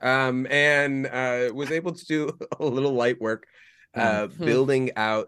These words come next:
Speaker 1: the, um, actual, like, this new park that's now in the North Ward. Um,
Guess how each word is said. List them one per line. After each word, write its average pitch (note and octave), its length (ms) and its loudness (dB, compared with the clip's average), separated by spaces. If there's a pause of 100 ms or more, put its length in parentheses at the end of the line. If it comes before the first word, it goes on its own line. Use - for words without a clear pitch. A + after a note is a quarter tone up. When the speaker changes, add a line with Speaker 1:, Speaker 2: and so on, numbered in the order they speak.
Speaker 1:
the, G2+ 520 -4
um, E2+ 600 -12 (640)
actual, G2 680 -6
like, G2+ 200 -6 (160)
this G2+ 160 -14
new G2 120 -6
park F3+ 380 0
that's B2+ 220 -4
now A2 200 -2
in A#2+ 180 -4
the B2+ 100 -2
North A2+ 240 -4
Ward. G2 320 -4 (420)
Um, F#2+ 580 -4